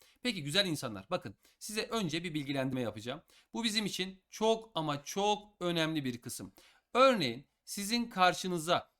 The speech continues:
bu ifade hem analitik geometride çıkar, hem trigonometride çıkar, hem ondan sonra bu tip sorularda,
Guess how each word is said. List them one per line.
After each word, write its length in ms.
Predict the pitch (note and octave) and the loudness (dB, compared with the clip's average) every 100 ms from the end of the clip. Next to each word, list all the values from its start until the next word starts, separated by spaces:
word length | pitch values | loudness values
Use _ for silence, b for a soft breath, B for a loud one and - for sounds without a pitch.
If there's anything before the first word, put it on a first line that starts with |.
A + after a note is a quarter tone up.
| - | -12
bu 160 | G3 A#3 | -10 -6
ifade 640 | G3+ F#3+ E3 C#3 B2+ - | -4 0 0 0 -2 -6
hem 360 | - A3+ A#3 - | -2 -2 -2 -6
analitik 460 | D3 D3+ D3+ - - | -4 -2 -4 -8 -6
geometride 500 | C3 B2 A#2+ C#3 B2+ | -2 -2 -4 -8 -8
çıkar, 360 | - - F2+ - _ - | -10 -12 -14 -16 _ -2
hem 280 | G3 G#3 | -2 -4
trigonometride 720 | - C3 B2+ C3 C3 C3 C3 B2+ | -8 -6 -4 -4 -4 -6 -8 -8
çıkar, 320 | - G2+ - _ | -10 -12 -12 _
hem 300 | - G3 A3 B B B - | 0 0 0 B B B -8
ondan 200 | D#3 F3 | -2 -2
sonra 540 | F3 F3 D#3+ C#3+ C#3+ _ - | -2 -4 -2 -4 -6 _ -12
bu 100 | A3+ | -10
tip 180 | A3+ F3+ | -8 -6
sorularda, 640 | - E3 D#3 C#3 C3 G2+ | -2 2 4 4 2 -4